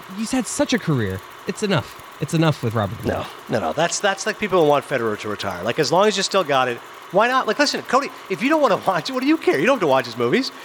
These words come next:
Speaker 2: If you've had enough, it's enough
Speaker 1: He's
Speaker 2: for
Speaker 1: still
Speaker 2: you. You can
Speaker 1: crushing
Speaker 2: just
Speaker 1: it
Speaker 2: go
Speaker 1: as
Speaker 2: move
Speaker 1: an
Speaker 2: on.
Speaker 1: actor.
Speaker 2: The Irishman was one of his best films. That's a three-hour and, and a half movie, and he's in virtually every scene of the movie. Like, it was incredible, his performance. I would completely agree with you.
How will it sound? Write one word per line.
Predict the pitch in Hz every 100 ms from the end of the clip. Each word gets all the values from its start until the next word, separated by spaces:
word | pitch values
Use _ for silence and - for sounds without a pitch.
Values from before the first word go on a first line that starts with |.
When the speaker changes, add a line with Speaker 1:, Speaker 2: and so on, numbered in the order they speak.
| -
Speaker 2:
If | 175
you've | 214 285
had | 277
enough, | 240 220 233 - -
it's | 175 -
enough | 185 220
Speaker 1:
He's | -
Speaker 2:
for | 151
Speaker 1:
still | 123
Speaker 2:
you. | 95
You | 196
can | 180 214
Speaker 1:
crushing |
Speaker 2:
just | 185
Speaker 1:
it | -
Speaker 2:
go | 175
Speaker 1:
as |
Speaker 2:
move | 165
Speaker 1:
an | 143
Speaker 2:
on. | 117
Speaker 1:
actor. | 95 92 87
Speaker 2:
The | 185
Irishman | 240 330 294 254
was | 196
one | 220
of |
his | 190
best | 240 254
films. | 285 269 - -
That's | 240 302
a |
three-hour | - - 233 302 226 226 233 214 -
and, | 170 175
and | 185 180
a |
half | 165 226 233
movie, | 269
and | 175
he's | 226 233
in | 175
virtually | 190 226 180 -
every | 226 240
scene | - 254
of |
the | 185
movie. | 262 339 110 - - -
Like, | 202
it |
was | 262 190
incredible, | 175 - 285 240
his | 147 143
performance. | 151 190 147 -
I | 190
would | 220 226
completely | - 185 294 302
agree | 185 185
with | 160
you. | 123